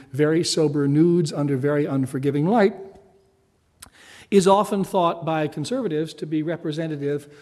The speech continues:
of a kind of solid, direct, observational painting of the kind that we, we, meaning they, respect.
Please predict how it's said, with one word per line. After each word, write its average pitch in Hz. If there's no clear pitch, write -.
of 156
a 160
kind 165
of 156
solid, 180
direct, 165
observational 151
painting 151
of 131
the 147
kind 151
that 143
we, 139
we, 123
meaning 123
they, 147
respect. -